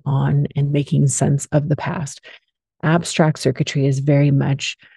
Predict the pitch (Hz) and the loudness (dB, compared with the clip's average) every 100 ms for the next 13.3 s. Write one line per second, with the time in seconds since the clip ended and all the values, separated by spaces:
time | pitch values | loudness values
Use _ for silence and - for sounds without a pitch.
0 | _ - 147 160 165 - 165 147 143 143 | _ -8 -4 -2 -4 0 0 2 2 4
1 | 135 143 - 143 151 139 - 151 160 180 | 2 0 -2 -2 -2 -2 -2 2 6 4
2 | - 170 160 160 160 147 147 143 139 - | 4 2 4 4 2 0 -2 -2 -2 -4
3 | 139 - - 143 135 - 135 127 139 135 | -4 -2 0 0 -2 -2 -2 0 0 0
4 | - 147 143 - 147 139 139 139 - - | 0 0 0 0 2 4 4 2 -2 -20
5 | - - - 139 147 147 - 156 151 143 | -20 -8 0 2 2 0 0 2 2 4
6 | 139 147 156 160 - - 147 147 151 151 | 4 4 4 4 2 0 2 2 2 0
7 | - 143 135 151 143 - - _ 139 143 | -2 -2 -2 0 0 0 -8 _ 0 4
8 | 175 233 - - - _ 156 147 139 _ | 2 2 -4 -14 -14 _ -2 -2 -4 _
9 | - 156 175 170 156 143 139 143 147 151 | -4 2 6 6 6 6 4 4 2 2
10 | 151 143 139 131 - 139 143 135 135 139 | 0 -2 -4 -4 -6 -2 -2 -2 0 0
11 | 135 - 156 143 151 185 226 - - - | 0 -2 -4 -2 0 2 0 -4 -20 -18
12 | - - - 147 139 139 - - 196 196 | -18 -18 0 2 4 0 -2 0 2 4
13 | 143 175 190 | 4 4 0